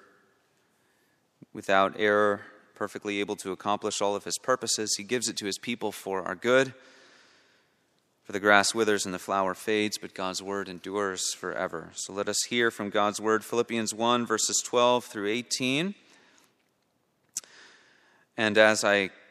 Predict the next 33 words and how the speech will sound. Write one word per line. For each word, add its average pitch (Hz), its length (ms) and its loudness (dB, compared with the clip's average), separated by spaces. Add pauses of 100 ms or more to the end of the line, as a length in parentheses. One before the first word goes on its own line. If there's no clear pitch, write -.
conclude 151 640 0
this 127 240 4
reading, 135 400 4
I 123 60 6
will 123 120 4
say, 131 300 4
"This 127 180 2
is 139 140 4
the 127 140 2
word 147 180 8
of 131 80 -2
the 123 100 -2
Lord." 156 360 6
You 139 80 -2
may 131 120 0
respond 113 520 -2
with, 101 180 -2
"Thanks - 680 -8
be 90 500 -8 (480)
to - 100 -14
God." 85 540 -4 (160)
Philippians 98 540 -6
one, 80 540 -4 (1120)
beginning 90 360 -10
in 87 80 -10
verse 87 400 -6 (360)
twelve. 80 460 -4 (1500)
"Now, 143 300 8
I 143 100 8
want 196 320 6
you 175 80 0
to - 140 0
know, 151 500 4